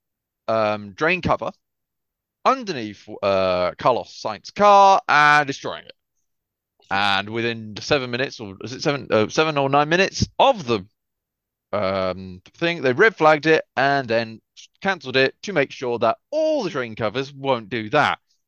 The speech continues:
'Cause trust me, we don't want that happening again, because obviously it destroyed the entire underneath of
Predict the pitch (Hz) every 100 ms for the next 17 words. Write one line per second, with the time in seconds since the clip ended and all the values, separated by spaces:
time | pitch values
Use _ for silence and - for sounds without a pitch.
0 | _ 143 123 - 147 - 120 113 - _
1 | 143 147 135 - 117 - 160 156 120 117
2 | - 104 92 101 107 120 - 113 113 110
3 | 110 117 113 113 - 123 107 120 117 110
4 | - - 160 131 113 117 110 101 98 -
5 | _ _ _ _ _ _ _ _ _ 110
6 | 113 110 107 104 104 107